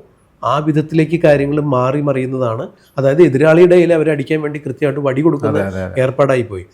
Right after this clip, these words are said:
Speaker 1: കഴിഞ്ഞ ദിവസം നമ്മുടെ സ്റ്റുഡിയോയിൽ മറ്റേ, ആ, നമ്മുടെ മുൻ ആഭ്യന്തരമന്ത്രി ശ്രീ
Speaker 2: തിരുവഞ്ചൂർ.
Speaker 1: തിരുവഞ്ചൂർ രാധാകൃഷ്ണൻ വന്നപ്പോൾ നമ്മൾ അഭിമുഖം നടത്തിയിട്ടുണ്ട്. അപ്പൊ അദ്ദേഹത്തിനോട് ഇത്തരം വിഷയങ്ങൾ ചോദിച്ചപ്പോൾ അദ്ദേഹം അതൊക്കെ ഇഷ്യൂസ് ആണെന്ന് പറയണം.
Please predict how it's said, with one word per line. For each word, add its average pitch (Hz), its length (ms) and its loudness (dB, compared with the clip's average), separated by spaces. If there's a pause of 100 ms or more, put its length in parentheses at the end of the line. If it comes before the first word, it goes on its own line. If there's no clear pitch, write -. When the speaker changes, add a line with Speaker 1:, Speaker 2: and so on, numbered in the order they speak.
(440)
Speaker 1:
കഴിഞ്ഞ 127 160 -2
ദിവസം 156 300 0
നമ്മുടെ 147 220 -6
സ്റ്റുഡിയോയിൽ 143 320 -2
മറ്റേ, 131 300 -4 (380)
ആ, 139 40 0 (240)
നമ്മുടെ 123 240 -4
മുൻ 127 340 -8
ആഭ്യന്തരമന്ത്രി 127 680 -4 (300)
ശ്രീ 131 140 -4
Speaker 2:
തിരുവഞ്ചൂർ. 135 540 2
Speaker 1:
തിരുവഞ്ചൂർ 135 420 -2
രാധാകൃഷ്ണൻ 135 360 -4
വന്നപ്പോൾ 143 200 -4
നമ്മൾ 143 280 0
അഭിമുഖം 151 720 -6
നടത്തിയിട്ടുണ്ട്. 147 360 -2
അപ്പൊ 123 180 -6
അദ്ദേഹത്തിനോട് 151 580 -4 (340)
ഇത്തരം 165 240 4
വിഷയങ്ങൾ 180 280 4
ചോദിച്ചപ്പോൾ 175 300 6
അദ്ദേഹം 170 180 -2
അതൊക്കെ 160 200 -4
ഇഷ്യൂസ് 180 340 2
ആണെന്ന് 165 220 4
പറയണം. 104 280 -6